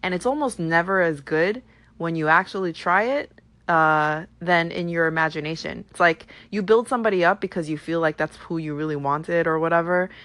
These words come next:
And, and then, you know, you think, you just think of all the great things about that person. But then when it actually comes down to it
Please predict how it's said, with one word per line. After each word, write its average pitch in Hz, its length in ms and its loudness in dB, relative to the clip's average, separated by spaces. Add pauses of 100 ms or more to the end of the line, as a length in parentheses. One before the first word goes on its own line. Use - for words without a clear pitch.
(200)
And, 156 500 2 (800)
and 165 200 0
then, 160 400 2
you 170 160 -4
know, 156 120 -2
you 156 160 -4
think, 165 340 -4
you 185 100 -6
just 185 200 -14
think 196 160 -2
of 170 100 -2
all 175 80 4
the 165 80 -2
great 165 300 -2
things 175 180 -4
about 160 220 0
that 147 160 -4
person. 185 360 -2
But 170 140 -4
then 175 200 -2
when 175 120 0
it 165 60 0
actually 170 280 0
comes 165 220 -6
down 151 260 0
to 214 140 -2
it 233 240 0